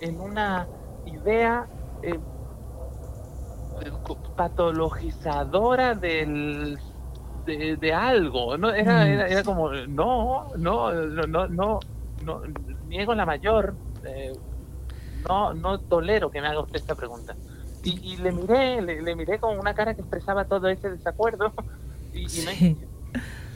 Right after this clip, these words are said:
Speaker 2: Yo
Speaker 1: Y esa pregunta quedó sin
Speaker 2: la,
Speaker 1: responder, y
Speaker 2: el,
Speaker 1: yo creo que le dio vergüencita.
Speaker 2: el test este de Minnesota no, no, entero no he accedido a él, pero sí que he leído
Speaker 1: Ay,
Speaker 2: algunas
Speaker 1: ay, no te oigo,
Speaker 2: preguntas.
Speaker 1: no te oigo.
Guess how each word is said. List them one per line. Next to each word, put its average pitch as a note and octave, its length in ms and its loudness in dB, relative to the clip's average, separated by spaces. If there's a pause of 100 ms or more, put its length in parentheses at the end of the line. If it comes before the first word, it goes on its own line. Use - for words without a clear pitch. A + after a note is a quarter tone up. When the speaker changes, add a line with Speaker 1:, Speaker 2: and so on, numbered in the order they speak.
(640)
Speaker 2:
Yo F#3 280 4
Speaker 1:
Y - 20 8
esa G3+ 120 6 (140)
pregunta G3 280 6
quedó D#3 160 2
sin - 80 -10
Speaker 2:
la, F3+ 80 2
Speaker 1:
responder, E3+ 240 6
y F#3 40 6
Speaker 2:
el, F3 40 6
Speaker 1:
yo D#3+ 80 4
creo F#3 120 2
que F3+ 60 0
le F3 80 2
dio E3+ 100 4
vergüencita. C#3+ 640 0 (220)
Speaker 2:
el F3+ 220 4
test G3+ 180 2
este A3 180 2
de G#3+ 60 4
Minnesota G3+ 480 0
no, F3 160 4
no, E3 180 2
entero D#3 460 2
no E3+ 260 6
he E3 40 4
accedido E3+ 380 -2
a E3 60 0
él, E3 100 -4
pero E3+ 160 -4
sí F#3 140 -10
que G3+ 160 -6
he F#3+ 60 -2
leído F#3 240 0
Speaker 1:
Ay, - 100 4
Speaker 2:
algunas F3 180 2
Speaker 1:
ay, D#3+ 60 4
no - 140 6
te D#3+ 80 6
oigo, D#3 100 6
Speaker 2:
preguntas. - 240 2
Speaker 1:
no D#3 140 2
te D#3+ 80 -2
oigo. D3 160 0